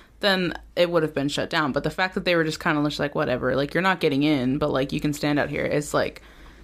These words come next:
to me, I feel like there's nothing actually there, but aliens are real, and what are the odds that they haven't, there's not facilities that their technology is in and that we're experimenting with and things like that. I just don't think that it's an Area fifty-one.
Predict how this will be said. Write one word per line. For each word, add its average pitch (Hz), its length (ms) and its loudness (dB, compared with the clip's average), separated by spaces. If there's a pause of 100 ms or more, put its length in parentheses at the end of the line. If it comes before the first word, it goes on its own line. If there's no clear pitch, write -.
(180)
to 202 120 2
me, 180 400 2
I 151 140 -2
feel 147 260 0
like 131 400 -2 (220)
there's 170 160 2
nothing 156 260 2
actually 147 240 0
there, 147 300 2
but 160 320 0 (880)
aliens 220 320 2
are 185 100 4
real, 151 240 4
and 151 260 2
what 160 140 2
are 175 60 0
the 170 140 0
odds 156 160 2
that 151 100 -4
they 151 80 -2
haven't, 147 560 -2 (340)
there's 160 160 2
not 151 160 2
facilities 143 720 -2 (340)
that 127 380 -2 (220)
their 151 280 2
technology 151 440 2
is 147 100 2
in 143 140 2
and 143 100 2
that 139 240 0
we're 151 300 0
experimenting 151 560 -2
with 147 80 0
and 147 100 -2
things 147 140 0
like 139 100 -4
that. 139 180 0
I 156 80 2
just 165 160 0
don't 147 200 2
think 147 160 0
that 143 120 -4
it's 143 120 -8
an 143 60 -2
Area 135 140 -2
fifty-one. 139 420 -2